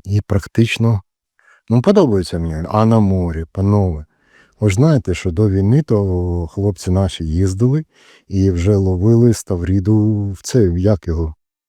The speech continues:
а, в Кириловці. Тому еджент буде і в нас. Не треба буде їхати далеко, там, в Одесу.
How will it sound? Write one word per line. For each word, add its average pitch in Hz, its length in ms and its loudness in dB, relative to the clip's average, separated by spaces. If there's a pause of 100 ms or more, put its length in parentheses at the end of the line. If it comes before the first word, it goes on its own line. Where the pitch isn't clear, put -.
(240)
а, 92 340 0 (200)
в - 180 -20
Кириловці. 185 600 2 (400)
Тому 120 380 2
еджент 117 360 -2
буде 123 300 0
і 127 40 2
в 120 100 0
нас. 180 340 -4 (1300)
Не 92 100 -4
треба 151 320 0
буде 147 220 2
їхати 110 380 0
далеко, 98 400 -2
там, 82 220 -6
в 82 40 -8
Одесу. 107 500 2